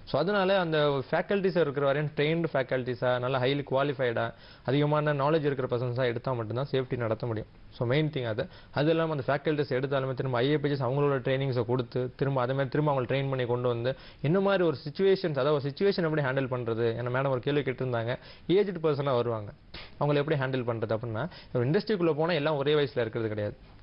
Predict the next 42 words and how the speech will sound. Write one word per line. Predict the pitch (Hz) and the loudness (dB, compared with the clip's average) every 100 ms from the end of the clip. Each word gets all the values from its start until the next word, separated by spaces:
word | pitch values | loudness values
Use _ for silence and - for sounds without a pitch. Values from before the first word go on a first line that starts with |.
| - - - | -20 -14 -4
அது | 120 | -2
safety | 151 156 - | 0 0 2
officer | 151 151 139 | 2 2 0
அப்படிங்கிறது | 127 135 127 151 | 0 -2 -2 -2
maximum | 135 135 156 | -2 -2 -4
ஒரு | 127 | -2
பதினெட்டு | 139 175 165 | 0 0 2
வயசுல, | 160 151 160 151 | 0 0 -2 0
இருபத்தொரு | 139 156 156 147 | 2 2 2 2
வயசு | 143 127 | 0 -2
அப்படிங்கிற | 131 135 127 | -2 -2 0
பையன் | 131 131 | 0 0
வேலைக்கு | 131 127 | 0 -2
போகும்போது, | 120 117 107 131 - - - | -2 -2 0 0 -2 -10 -4
அங்க | 156 147 | 0 2
ஐம்பது | 170 180 175 | 2 2 2
வயசுல | 185 | 2
உள்ள | 180 151 | 2 2
person | 147 147 | 0 0
கூட | 139 151 | 0 0
இருப்பாங்க. | 135 139 113 - - - - - - | 0 -4 -8 -14 -20 -20 -20 -20 -8
So, | - 127 | -2 0
அப்படிங்கும்போது | 185 180 180 151 | 2 2 2 2
அவங்களை | 190 | 2
எப்படி | 175 196 | 2 2
handle | 151 151 156 | 0 0 0
பண்றது, | 135 123 117 117 | -2 -4 -2 -2
அவங்களுக்கு | 117 123 117 131 | 0 -2 -2 0
communication | 180 208 196 190 170 | 2 2 0 -2 -4
skill | - | -2
எப்படி | 143 139 | 0 2
வளர்க்கறது, | 127 123 123 113 120 - - | 2 2 2 0 0 -4 -4
ஒரு | 156 151 | 0 2
விஷயத்தை | 156 226 190 | 2 0 0
எப்படி | 165 180 | 0 0
convey | 151 165 208 | 0 0 0
பண்றது, | 170 131 113 110 | 0 -2 0 0
அதை | 127 123 | 0 0
சொல்லி | 139 196 | 2 0
புரிய | - 180 185 | 2 2 2
வச்சிட்டோம் | - 139 120 | 0 -4 -2
அப்படிங்கும்போது, | 147 131 120 165 | -2 0 0 0